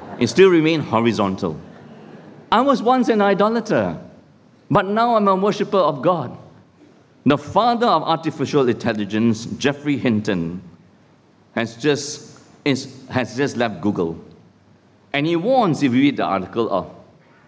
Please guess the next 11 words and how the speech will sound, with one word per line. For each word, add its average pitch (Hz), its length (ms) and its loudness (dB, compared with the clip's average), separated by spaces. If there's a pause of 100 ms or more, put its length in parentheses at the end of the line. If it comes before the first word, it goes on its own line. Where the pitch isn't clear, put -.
(120)
he 151 160 4
left 156 300 0
Google, 123 440 0 (380)
he 151 140 4
left 156 340 -2 (100)
artificial 107 380 -4
intelligence. 98 560 -2 (340)
He 127 100 2
says 127 280 -2
artificial 143 500 -2
intelligence 104 720 -2